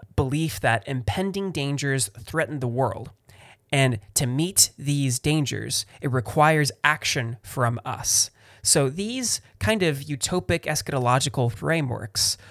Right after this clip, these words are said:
are often unstated and operate underneath the surface of what we do. But they, they share this commonality in that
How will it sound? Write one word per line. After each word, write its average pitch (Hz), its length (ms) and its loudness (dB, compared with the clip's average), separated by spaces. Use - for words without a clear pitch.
are 147 140 6
often 180 420 0
unstated 165 640 -2
and 143 140 -2
operate 135 480 0
underneath 127 480 -2
the 127 80 -4
surface 143 480 2
of 123 100 -2
what 127 220 -2
we 117 80 -6
do. 104 320 -10
But 202 220 2
they, 196 200 4
they 185 140 6
share 226 320 4
this 202 140 0
commonality 151 640 0
in 135 240 -2
that 123 300 -2